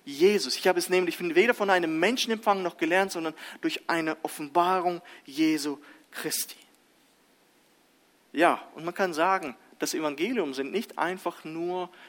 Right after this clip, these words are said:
aufgeschriebene Worte von Menschen. Ja, es ist von Menschen geschrieben worden und das sind Menschenworte und, und die Menschen haben das mit ihrem, in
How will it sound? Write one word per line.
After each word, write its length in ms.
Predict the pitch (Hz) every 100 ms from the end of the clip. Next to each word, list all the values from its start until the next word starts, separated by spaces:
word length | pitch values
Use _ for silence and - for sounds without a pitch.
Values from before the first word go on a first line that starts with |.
| - _
aufgeschriebene 960 | 156 175 151 - 143 - 165 151 147 127
Worte 320 | 143 139 -
von 180 | - 143
Menschen. 360 | 117 - 220
Ja, 280 | 214 175 - -
es 140 | 156
ist 100 | 185
von 180 | - 180
Menschen 380 | 214 285 240 196
geschrieben 540 | 185 - 247 262 180
worden 300 | 147 147 165 - - -
und 140 | 214
das 80 | -
sind 180 | 240 185
Menschenworte 1120 | 185 233 269 - 214 165 185 240 262 208 156 - - -
und, 220 | 190 - -
und 260 | - 196 196
die 60 | 202
Menschen 400 | 214 269 - 220
haben 240 | 214 220
das 160 | 220 202
mit 160 | 202
ihrem, 400 | 226 262 247 240 - -
in 160 | 196